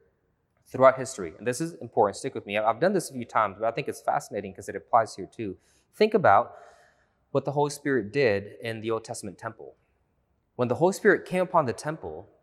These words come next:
think about it, the rocks, right, the wood, the fabric that made,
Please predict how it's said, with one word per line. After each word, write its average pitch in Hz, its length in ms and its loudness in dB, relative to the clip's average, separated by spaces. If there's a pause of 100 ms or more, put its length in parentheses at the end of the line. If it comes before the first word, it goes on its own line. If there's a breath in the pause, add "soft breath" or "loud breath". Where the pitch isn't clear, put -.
(220)
think 180 140 -4
about 98 220 2
it, - 120 -10
the 123 120 -2
rocks, 123 800 4
right, 113 340 2
the 113 60 -4
wood, 131 480 2
the 123 60 -6
fabric 151 540 0
that 113 200 4
made, 147 420 -4